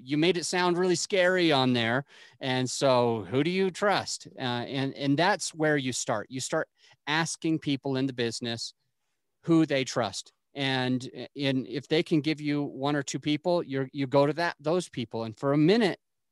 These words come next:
all you're doing is asking them who they trust also. So you go and ask,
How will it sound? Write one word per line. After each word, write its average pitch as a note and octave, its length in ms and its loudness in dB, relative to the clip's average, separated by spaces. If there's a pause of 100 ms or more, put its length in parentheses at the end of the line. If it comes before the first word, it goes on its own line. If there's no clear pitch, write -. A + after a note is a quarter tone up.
(160)
all F3+ 200 6
you're F3+ 180 4
doing G3 340 4
is C3 220 0
asking D3+ 480 0
them D#3 220 2
who D#3 180 2
they E3+ 180 2
trust A2+ 400 -2
also. C3 480 -2 (500)
So D3+ 120 -2
you D3 220 2
go D#3+ 200 2
and D#3 100 2
ask, D3+ 320 -2